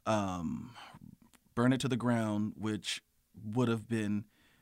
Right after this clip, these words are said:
was popular, but I feel like that would have been a, that would have been a destroyer in the eighties. Like, that was, that's an eighties <laughs> anthem. Um, This Afternoon, and then they had Ro-, I thought Rockstar was on that album too,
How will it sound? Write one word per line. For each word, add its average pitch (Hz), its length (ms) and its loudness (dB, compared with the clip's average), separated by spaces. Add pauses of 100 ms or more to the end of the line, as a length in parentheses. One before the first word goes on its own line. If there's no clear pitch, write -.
was 135 160 2
popular, 139 420 6
but 123 120 4
I 131 100 8
feel 139 160 2
like 110 180 0
that 127 120 4
would 120 80 2
have 107 80 -2
been 104 140 0
a, 85 240 -6 (320)
that 127 240 4
would 120 120 4
have 107 140 -2
been 107 220 0
a 101 80 -2
destroyer 101 720 -2
in 110 120 -6
the 107 140 -8
eighties. - 460 -8
Like, 120 200 -4
that 139 160 4
was, 120 200 0 (120)
that's 131 340 6
an 123 180 8
eighties 120 380 6
<laughs> - 160 -8
anthem. 120 460 0 (680)
Um, 113 600 6 (1600)
This 131 220 4
Afternoon, 123 800 8
and 117 140 4
then 120 240 4
they 123 80 2
had 104 240 0
Ro-, 123 140 4
I - 60 -4
thought 160 240 0
Rockstar 135 380 -6
was 98 120 -6
on 87 60 -8
that 95 120 -8
album 87 300 -8
too, 98 460 -8